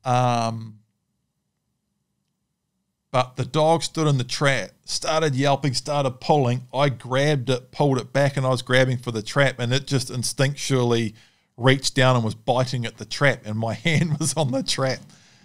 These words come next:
and it bit me pretty hard. Um, and dogs can, I've been bitten a couple of times by dogs, and, um, dogs can open, do-, it's incredible the power that dogs have in their bite. They'll, they'll open you up, like,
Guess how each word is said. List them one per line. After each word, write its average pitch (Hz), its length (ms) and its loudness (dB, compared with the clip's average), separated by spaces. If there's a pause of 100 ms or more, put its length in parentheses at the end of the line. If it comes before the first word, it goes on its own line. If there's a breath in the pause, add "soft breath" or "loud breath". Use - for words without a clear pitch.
(100)
and 113 120 -4
it 110 160 -6
bit 143 200 2
me 127 100 2
pretty 123 240 0
hard. 113 360 2 (840 soft breath)
Um, 107 560 2
and 117 200 -2
dogs 131 380 4
can, 117 420 -2 (300)
I've 117 140 -2
been 127 160 0
bitten 104 520 -2
a - 100 -20
couple 120 260 -2
of 101 80 -6
times 104 280 -2
by 95 160 -6
dogs, 101 480 -6 (140)
and, 104 400 -6
um, 98 500 -4 (960)
dogs 120 320 2
can - 220 -4
open, 113 460 -4
do-, 123 320 0
it's 135 220 -6
incredible 117 920 -2 (100)
the 113 80 -12
power 113 420 -4
that 101 160 -8
dogs 101 300 -6
have 113 180 -6
in 101 120 -6
their 98 120 -6
bite. 104 340 -6
They'll, 104 200 -6 (100)
they'll 117 240 0
open 120 380 -4
you 101 200 -6
up, - 260 -6 (180)
like, 95 200 -10